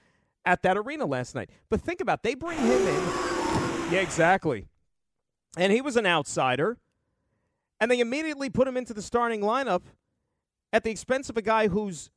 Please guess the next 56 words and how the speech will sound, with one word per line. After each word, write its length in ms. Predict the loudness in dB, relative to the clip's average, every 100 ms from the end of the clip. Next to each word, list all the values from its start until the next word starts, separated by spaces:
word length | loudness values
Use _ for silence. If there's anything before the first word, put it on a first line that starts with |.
| _ _ -2
a 60 | 0
mainstay 640 | 0 -2 -4 -6 -2 -2
in 120 | -4
Boston, 540 | -6 -6 -8 -10 -12 -12 _ _ _ _ -4
a 80 | 0
guy 200 | 4 4
who's 160 | 2 -4
one 120 | -6
of 40 | -4
the 60 |
most 260 | -4 -6 0
well-respected 800 | 0 0 -4 -6 -6 -4 -6 0
guys 420 | 2 2 0 -2
in 140 | -4
that 220 | -2 -2 -4 -14
room 420 | -6 -4 -2 -2
and 80 | 0
on 160 | 0
that 180 | -2 -2
team, 280 | -4 -4 -2
and 80 | 0
Al 180 | 0
Horford. 420 | 0 -2 -4 -14 -14 _ _ _ _ _ _ _ _ _ _ _ _ 0
And 140 | 4
Al 140 | 6 6
Horford 340 | 4 2 -6
was 160 | -6 -4
one 160 | -2
coming 180 | -2 -2
off 100 | -4
the 60 | -4
bench. 180 | -6
And 60 | -4
by 80 | -4
the 60 |
way, 100 | 0
Horford 360 | 0 0 0 -2
did 80 | -2
a 40 |
couple 220 | -2 -4
of 80 | -6
really 160 | -4 -4
big 220 | -4 -6
shots, 280 | -4 -6 -6
by 140 | -8
the 80 | -6
way. 80 | -8
There 80 | -6
weren't 180 | -4
many, 200 | -2 -4
but 120 | -6 -8
the 60 |
couple 240 | -4 -4 -4
that 100 | -4
he 80 |
hit 240 | 0 -2